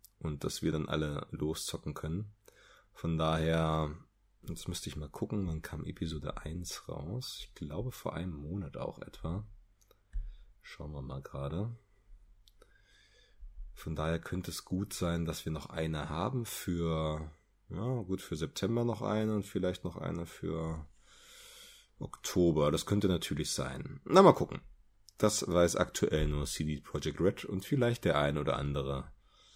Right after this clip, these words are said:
ja, Insider. <laughs> Ja, dann würde ich sagen, ist das erstmal abgehandelt, meine Freunde. Ich hoffe, euch hat's jetzt nicht, äh,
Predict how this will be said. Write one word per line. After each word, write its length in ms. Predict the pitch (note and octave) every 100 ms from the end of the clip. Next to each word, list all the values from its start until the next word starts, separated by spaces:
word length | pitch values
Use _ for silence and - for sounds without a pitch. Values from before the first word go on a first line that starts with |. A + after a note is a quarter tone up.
| - _ _ -
ja, 260 | - D#2+ - - _ -
Insider. 600 | F2 - C#2+ C#2 F2 A2 - -
<laughs> 100 | E2 - _ - - _ - - _ - - - - - - - - - _ _ _ _ -
Ja, 320 | A#3+ E3+ F#2+ - - - - _
dann 240 | - E2+ E2
würde 140 | E2
ich 100 | E2
sagen, 340 | F2+ D#2+ D#2+ E2
ist 200 | E2 -
das 180 | F#2
erstmal 380 | - E2 - D#2
abgehandelt, 440 | - - F2 G2+ F#2+
meine 200 | F#2+ G2+
Freunde. 500 | - G#2 C#3+ E3+ -
Ich 180 | - G#2
hoffe, 600 | A2+ A2 G#2+ G2+ G2 F#2+ - _ _ _ _ _ _
euch 280 | - F#2+ -
hat's 200 | - -
jetzt 220 | G2 -
nicht, 340 | F2+ F2 - -
äh, 320 | D#2 D#2